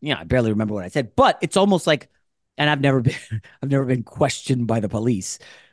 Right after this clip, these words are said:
but I can imagine you, as you've seen in the movies, where they're trying to get an answer out of you to something, and they ask it the same fifteen, twenty different ways. And that's what I imagine they're trying to do here. And they,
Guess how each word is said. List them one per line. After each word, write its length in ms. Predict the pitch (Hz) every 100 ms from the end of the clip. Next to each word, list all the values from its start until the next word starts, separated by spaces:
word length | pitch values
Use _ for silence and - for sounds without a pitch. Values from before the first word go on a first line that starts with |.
| _
but 220 | 170 151 -
I 220 | 160 160
can 160 | 156 165
imagine 480 | 170 202 175 147 147
you, 140 | 151
as 140 | 135
you've 120 | 135 120
seen 180 | 147
in 100 | 135
the 60 | 135
movies, 480 | 208 254 120 113 - _ _ _ _ _ _
where 160 | 139 143
they're 160 | 156
trying 180 | 160 170
to 60 | 151
get 140 | 156
an 60 | 156
answer 260 | 180 196
out 100 | 135
of 100 | 123
you 100 | 120
to 140 | 113 135
something, 420 | - 113 117 110
and 120 | 131
they 120 | 131
ask 280 | 110 135 -
it 120 | 127
the 80 | -
same 480 | 117 - 135 135 127
fifteen, 500 | 123 127 - 123 120
twenty 300 | 104 117 110
different 280 | 101 101 101
ways. 340 | 127 - - _ _ _ _ _ -
And 380 | 131 120 117 - _ _ _ -
that's 360 | 117 175 180
what 100 | 180
I 80 | 160
imagine 480 | 135 120 120 127 147
they're 120 | 127
trying 240 | 120 143 123
to 40 |
do 160 | 117 131
here. 280 | 135 147 -
And 180 | 127 120
they, 120 | 117